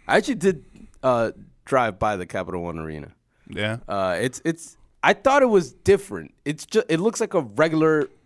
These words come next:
Speaker 2: Building?
Speaker 1: ass building out from the outside.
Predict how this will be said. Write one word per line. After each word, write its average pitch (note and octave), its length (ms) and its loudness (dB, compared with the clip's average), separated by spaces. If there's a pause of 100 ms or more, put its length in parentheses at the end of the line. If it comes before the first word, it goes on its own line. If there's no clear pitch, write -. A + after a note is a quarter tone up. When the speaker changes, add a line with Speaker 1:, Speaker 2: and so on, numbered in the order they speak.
(460)
Speaker 2:
Building? G#2+ 180 -2
Speaker 1:
ass D3 220 0
building C#3+ 480 0
out F#2+ 140 -8
from A#2+ 160 -6
the A#2+ 100 -2
outside. A#2+ 520 -4